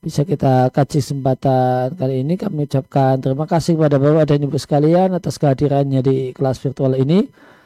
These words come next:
Semoga kehadiran Bapak dan Ibu sekalian Allah catat sebagai amal ibadah, amal soleh, tholabul ilmi yang mendekatkan kita, yang semakin mendekatkan kita kepada Allah Subhanahu wa Ta'ala. Dan kami ucapkan kepada kru Radio Muslim, Haku T V, dan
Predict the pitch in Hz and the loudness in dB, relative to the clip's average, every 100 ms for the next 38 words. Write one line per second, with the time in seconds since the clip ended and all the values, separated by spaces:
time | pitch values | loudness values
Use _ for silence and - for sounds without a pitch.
0 | _ - 180 147 160 165 - 151 156 143 | _ -14 -8 0 2 2 2 2 2 2
1 | 143 143 143 143 135 151 - 139 143 151 | 2 0 0 -2 -4 -6 -2 2 2 2
2 | 135 123 139 - 135 143 135 135 139 127 | -2 -2 -4 -4 -6 -4 -4 -4 -4 -2
3 | 131 127 131 123 139 139 113 135 131 131 | -2 -2 -4 -2 0 0 -2 -4 -4 -4
4 | - 139 143 131 - 139 120 139 151 151 | 0 2 2 2 -2 -2 -2 -2 0 0
5 | 175 208 254 _ _ _ - 160 143 139 | 2 -2 -4 _ _ _ -10 -2 0 0
6 | 139 131 143 131 131 127 143 - 131 127 | -2 -2 -2 0 -2 -2 -4 -2 0 0
7 | 127 156 185 - _ 147 143 160 135 135 | -2 -8 -16 -20 _ -4 -4 -4 -4 -2
8 | 131 131 127 - 131 127 131 131 131 127 | -2 -4 -4 -6 -6 -4 -6 -6 -4 -4
9 | 127 127 127 - 170 113 123 127 110 127 | -2 -2 -4 -6 -6 -4 -4 -6 -6 -6
10 | 123 - 98 117 107 _ _ _ _ _ | -6 -8 -8 -10 -12 _ _ _ _ _
11 | - 185 185 147 127 135 - 143 143 139 | -18 -10 -8 -6 -4 -6 -2 -2 -2 -2
12 | 135 127 127 123 120 123 - 156 160 165 | -2 -2 0 -2 -2 -4 -4 0 2 2
13 | 165 156 143 139 143 135 - 139 135 139 | 0 0 -4 -2 -4 -4 -6 -2 0 0
14 | 120 - - 127 135 147 131 123 127 | -6 -8 -8 -4 -4 -4 -4 -6 -12